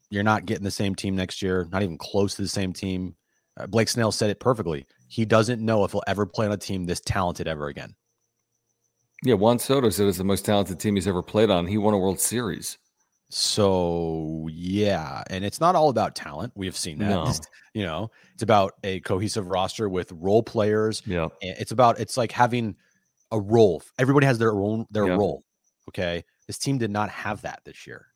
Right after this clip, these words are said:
Speaker 1: It was a lot of, like, "Should I do this, this, this? What, what's," uh, you know, you got four dudes in the middle of your lineup, two of them complaining about where they hit,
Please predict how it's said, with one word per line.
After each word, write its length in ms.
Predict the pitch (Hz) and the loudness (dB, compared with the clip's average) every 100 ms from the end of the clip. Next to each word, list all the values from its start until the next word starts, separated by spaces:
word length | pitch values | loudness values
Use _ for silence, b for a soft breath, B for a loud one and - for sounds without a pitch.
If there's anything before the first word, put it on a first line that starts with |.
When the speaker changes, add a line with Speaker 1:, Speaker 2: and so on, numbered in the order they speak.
| - | -4
Speaker 1:
It 60 | |
was 200 | 107 98 | -2 0
a 40 | 101 | 2
lot 220 | 110 113 | 2 2
of, 140 | 90 | 0
like, 260 | 98 92 - | -2 -4 -8
"Should 160 | - 85 | -12 -10
I 40 | |
do 120 | 76 82 | -8 -4
this, 240 | 170 - - | -4 -4 -6
this, 240 | 170 147 | -6 -6
this? 260 | - 135 - | -4 -4 -4
What, 180 | 110 | -8
what's," 140 | - 107 | -10 -12
uh, 160 | 95 110 b - | -12 -14 b -8
you 80 | 104 | -2
know, 240 | 113 95 _ | -2 -2 _
you 220 | 90 87 | -16 -4
got 140 | 110 104 | -2 -2
four 340 | - 139 139 | 0 4 4
dudes 380 | 135 131 101 101 | 4 2 -2 -4
in 80 | 98 | -8
the 100 | 95 | -6
middle 240 | 98 117 | -2 0
of 80 | 113 | 0
your 120 | 101 | 0
lineup, 400 | 95 117 113 87 - _ _ _ _ - | -2 -2 -2 -4 -8 _ _ _ _ -2
two 160 | 147 | 2
of 60 | 147 | 2
them 160 | 120 | 0
complaining 440 | 107 107 - 123 110 | -2 -6 -4 -4 -2
about 200 | 104 101 | -2 0
where 140 | 110 | -2
they 160 | 92 82 | -2 -2
hit, 360 | 85 139 92 | 0 0 0